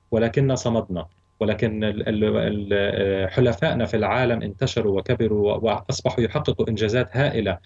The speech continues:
في بعض حملات المقاطعة بدأت ب-، بامرأة واحدة في هولندا على سبيل المثال، بدأت حملة ضد بنك، آه، آه، أدت إلى سحب هذا البنك استثماراته من المستعمرات الإسرائيلية.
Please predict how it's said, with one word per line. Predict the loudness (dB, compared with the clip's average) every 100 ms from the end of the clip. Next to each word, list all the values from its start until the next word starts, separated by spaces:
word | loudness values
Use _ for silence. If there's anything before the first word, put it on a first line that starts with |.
| -18 -20 -4
في | 2
بعض | 2 2 -2
حملات | -4 -2 -4
المقاطعة | -6 -2 -2 -2 0
بدأت | 0 0 -2 -2
ب-، | -2 0
بامرأة | 2 2 2 -2 0 2 4 2 2
واحدة | 0 0 -2 -4 -2 -4 -8 _ _
في | 0 2
هولندا | 2 2 2
على | 0
سبيل | 0 -2 -2
المثال، | -2 -2 -2
بدأت | 0 0 -2 -4
حملة | -4 -2 0
ضد | 0 0 -2
بنك، | 0 2 -2 -8 _ _ _
آه، | -2 0 2 0 0 0 0 0 -4
آه، | -2 0
أدت | 2 2 0 2
إلى | 2 2
سحب | 0 -4 -4 -2
هذا | 0 0
البنك | 0 0
استثماراته | -2 -4 -2 0 0 2
من | 0
المستعمرات | 0 -2 0 2 0
الإسرائيلية. | 0 -4 -4 -2 0